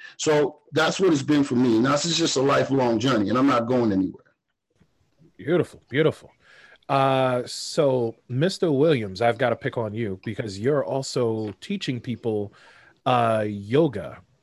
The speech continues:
Speaker 2: So when did it, uh, and we spoke earlier, you said you started this when you were very young, when you were around twelve years old. But when did you figure that you wanted to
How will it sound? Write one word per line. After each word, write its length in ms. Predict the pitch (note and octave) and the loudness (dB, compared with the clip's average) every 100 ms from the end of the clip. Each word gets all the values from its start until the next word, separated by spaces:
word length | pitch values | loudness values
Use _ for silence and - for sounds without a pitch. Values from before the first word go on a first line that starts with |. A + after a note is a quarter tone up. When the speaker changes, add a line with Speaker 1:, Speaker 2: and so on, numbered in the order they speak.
| _ | _
Speaker 2:
So 480 | - - C#3 A#2+ A2+ A2+ - A2 G#2 | -12 0 4 4 4 2 0 -14 -4
when 240 | B2+ F#3+ | 0 2
did 260 | G3 E3 D3+ - | 2 -2 -4 -2
it, 240 | D3 B2+ _ - - - | -2 -2 _ -14 -14 -2
uh, 200 | A#2+ A#2 | -2 0
and 160 | C3 | 0
we 180 | B2 C3+ | 2 0
spoke 320 | C3 - D#3+ | 0 0 0
earlier, 340 | D#3 B2 A#2 A#2+ | 4 2 4 2
you 180 | A#2 G#2+ | 0 -4
said 180 | G#2+ | -4
you 80 | G2+ | -6
started 320 | - A#2 A2+ | -6 -4 -4
this 160 | G#2+ - | -4 -8
when 100 | G2 | -8
you 100 | G2 | -4
were 100 | F#2 | -6
very 420 | F#2 G2 C#3+ B2 | -8 -4 -2 -2
young, 220 | G2+ F#2+ | -4 -6
when 100 | G2 | -6
you 80 | G2+ | -6
were 140 | G2+ G2 | -6 -6
around 240 | G2 G2 | -6 -10
twelve 260 | - A#2+ B2 | -10 -10 -8
years 220 | A#2+ G#2 | -8 -8
old. 260 | F#2+ G2+ _ - - - - _ _ | -8 -10 _ -20 -20 -20 -20 _ _
But 180 | A#2 A2 | -4 -2
when 180 | C#3 G3+ | 0 0
did 120 | E3 | 0
you 100 | F3+ | -2
figure 380 | - D#3+ C#3 C3 | -4 -4 -2 -2
that 240 | A#2 - | -2 -6
you 60 | C3 | -6
wanted 300 | B2 C3+ A#2+ | -4 -2 -4
to 420 | - B2+ A2+ A2 | -4 -4 -2 -4